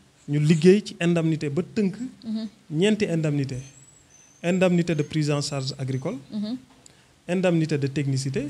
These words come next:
Speaker 2: Mhm.
Speaker 1: Indemnité de logement boo xamante ni moom ci jëmmu boppam, ci làmmiñam, moo ñu wax ni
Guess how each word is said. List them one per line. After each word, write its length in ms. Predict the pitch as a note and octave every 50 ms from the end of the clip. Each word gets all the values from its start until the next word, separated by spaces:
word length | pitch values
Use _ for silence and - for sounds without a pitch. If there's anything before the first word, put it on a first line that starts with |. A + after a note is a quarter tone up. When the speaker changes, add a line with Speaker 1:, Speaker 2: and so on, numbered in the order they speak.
| C#3 -
Speaker 2:
Mhm. 240 | - G#3+ G#3 G#3 G#3+ - - _ _ _ _ _ _ _ _ _
Speaker 1:
Indemnité 420 | - A3 A#3+ A#3+ A#3+ A#3 A3 A3 G#3
de 100 | F3+ G3
logement 420 | G3 F#3+ F#3 F#3 F3 F3+ F3 E3
boo 140 | D#3 D#3+ D#3
xamante 320 | C#3+ D#3 D#3 D3 D3 C#3 D3 C3+
ni 60 | C3+
moom 280 | C3+ C#3 D3+ E3 E3 D#3
ci 120 | - E3
jëmmu 180 | E3 F#3+ F3+ F3
boppam, 300 | D3+ D3+ C#3 D#3 C3+ B2+ B2 - - - - _
ci 100 | - E3+
làmmiñam, 500 | D#3+ D#3+ E3 D#3+ D#3 D3 C#3 C3 B2 A#2+ B2 - - - _ - _ _
moo 200 | D3+ C#3 D3 D3+
ñu 80 | D#3 D3+
wax 160 | D3 D3+ C3 C3+
ni 140 | C3 D3+